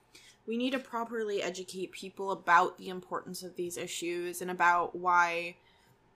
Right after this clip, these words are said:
appreciating what we have while we have it is important. I mean, you see all of these environmentalists nowadays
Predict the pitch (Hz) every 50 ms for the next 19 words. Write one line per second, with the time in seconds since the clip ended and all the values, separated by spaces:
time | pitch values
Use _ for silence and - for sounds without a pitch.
0 | _ _ - - _ _ _ - 196 - - 262 247 - - - 240 202 196 180
1 | 175 180 180 - - - 175 180 180 180 165 151 - 180 180 - 196 165 - 147
2 | 190 185 190 160 165 165 - - - - - - 190 190 - - - - - -
3 | - - - - 214 220 220 214 220 233 240 247 247 - - - 208 196 185 185
4 | 185 180 - _ _ _ _ _ _ _ _ _ _ _ _ - 220 233 247 240
5 | 233 220 202 190 185 - 180 180 180 175 170 170 160 170 - - - - 202 190
6 | 185 190 190 185 185 180 175 170 180 175 170 160 120 - - - - - - -
7 | - 202 196 170 170 175 175 165 170 160 165 156 151 160 175 175 -